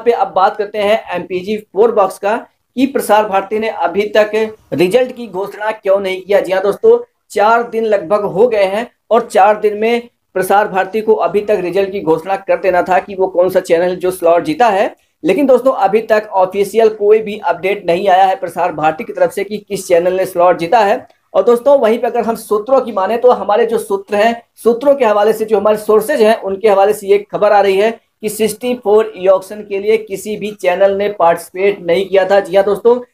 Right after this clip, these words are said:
सिक्सटी फ़ोर ई ऑक्शन में बी Flix channel ने भी participate नहीं किया। So दोस्तों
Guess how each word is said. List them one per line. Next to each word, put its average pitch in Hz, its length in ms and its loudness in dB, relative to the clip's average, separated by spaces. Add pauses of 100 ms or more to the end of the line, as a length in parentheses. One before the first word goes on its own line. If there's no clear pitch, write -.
(120)
सिक्सटी 220 400 -4
फ़ोर 214 280 0
ई 190 80 -6
ऑक्शन 202 360 0
में 220 260 -4 (180)
बी 180 240 -2
Flix 220 420 0
channel 196 360 0
ने 196 140 2
भी 196 180 0
participate 196 640 0
नहीं 190 220 2
किया। 214 280 2 (240)
So 220 180 2
दोस्तों 247 380 2